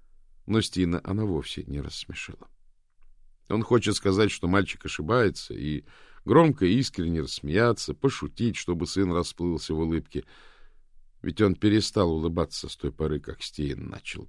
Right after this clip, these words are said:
пить. «Прости, ты прав». Взгляд Густава не меняется, он просто разглядывает пустую парковку. «Я неправильно себя вел. Я соберусь, и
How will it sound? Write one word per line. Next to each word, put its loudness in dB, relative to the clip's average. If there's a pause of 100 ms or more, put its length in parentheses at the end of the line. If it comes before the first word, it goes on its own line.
пить. -20 (1400)
«Прости, -10 (180)
ты -6 (160)
прав». -6 (760)
Взгляд 2
Густава 0
не 4
меняется, -2
он -4
просто 0
разглядывает -2
пустую -8
парковку. -16 (760)
«Я -6
неправильно -2
себя -4
вел. -2 (540)
Я -4
соберусь, -2
и -16